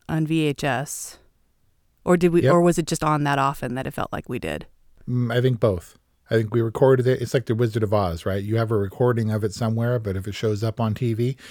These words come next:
Speaker 2: that's Dad's still his kind of, uh, M O for watching stuff. If it shows up, he'll get Mom and be like, "Okay, four o'clock, this and this is coming on." And I'm like, "You know we have that D V D on the shelf in the other room, right?"
Speaker 1: It just, I mean, they're old, yeah.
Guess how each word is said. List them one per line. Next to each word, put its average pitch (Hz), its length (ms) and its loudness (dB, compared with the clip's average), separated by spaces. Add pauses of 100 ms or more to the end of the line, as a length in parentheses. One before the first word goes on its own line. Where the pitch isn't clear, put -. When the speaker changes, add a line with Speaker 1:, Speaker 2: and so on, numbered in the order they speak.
(160)
Speaker 2:
that's 127 240 2
Dad's 117 340 0
still 120 420 0
his 123 200 2
kind 123 220 0
of, 110 180 -2
uh, 104 240 0
M 113 140 2
O 113 160 2
for 117 180 -2
watching 107 380 -2
stuff. 147 320 0 (360)
If 107 140 0
it 98 80 -4
shows 107 300 0
up, 117 220 0
he'll 95 240 -4
get 117 180 2
Mom 107 340 0
and 98 100 -2
be 101 80 -2
like, 98 200 -2
"Okay, 131 400 4 (340)
four 151 260 6
o'clock, 143 380 2
this 135 220 -2
and 143 120 2
this 156 140 0
is 135 80 -6
coming 120 320 0
on." 101 160 -2
And 90 100 -2
I'm 104 60 0
like, 104 220 -2
"You 135 80 2
know 135 180 2
we 156 160 4
have 113 220 2
that 113 240 0
D 123 160 -2
V 117 100 -2
D 127 160 0
on 113 140 0
the 98 80 -2
shelf 127 320 0
in 101 80 -4
the 104 120 0
other 98 200 -2
room, 104 260 -2
right?" 85 220 -6 (1000)
Speaker 1:
It 226 140 -4
just, - 240 -2
I 277 60 0
mean, 285 180 6
they're 285 180 2
old, 226 460 4
yeah. 202 360 0